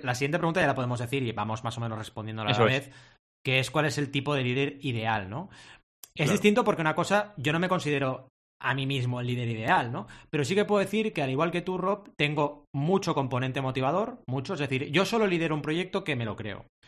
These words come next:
Speaker 1: Y si me lo creo, motivo. De hecho, además, tengo facilidad para motivar y para, digamos, eh, en el buen sentido, en el buen sentido, eh, soy un influenciador nato,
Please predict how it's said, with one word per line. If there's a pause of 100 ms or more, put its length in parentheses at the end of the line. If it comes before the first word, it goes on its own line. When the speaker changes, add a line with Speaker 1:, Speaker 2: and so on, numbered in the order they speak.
(240)
Speaker 1:
Y
si
me
lo
creo,
motivo. (280)
De
hecho,
además, (240)
tengo
facilidad
para
motivar (180)
y
para, (220)
digamos, (500)
eh,
en
el
buen
sentido,
en
el
buen
sentido, (420)
eh,
soy
un
influenciador
nato,